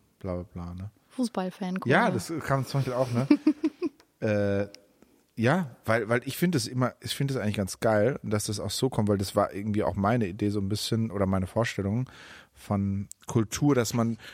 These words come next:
Speaker 1: dass, dass man, oder ich glaub, das war, hatten wir auch beide so gedacht, dass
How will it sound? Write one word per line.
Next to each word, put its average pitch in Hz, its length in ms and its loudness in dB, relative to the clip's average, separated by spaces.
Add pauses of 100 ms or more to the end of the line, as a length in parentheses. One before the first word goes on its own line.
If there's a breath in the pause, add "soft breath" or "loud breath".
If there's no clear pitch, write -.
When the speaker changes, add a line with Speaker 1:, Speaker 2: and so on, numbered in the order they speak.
(520 loud breath)
Speaker 1:
dass, - 300 -4
dass - 260 -6
man, 117 280 -2 (300)
oder 107 380 2 (180)
ich 113 220 -18
glaub, 104 160 -2
das - 160 -14
war, 107 140 4
hatten 113 160 -2
wir 104 100 2
auch 85 80 -4
beide 113 200 2
so 110 120 2
gedacht, 107 260 0
dass - 220 -4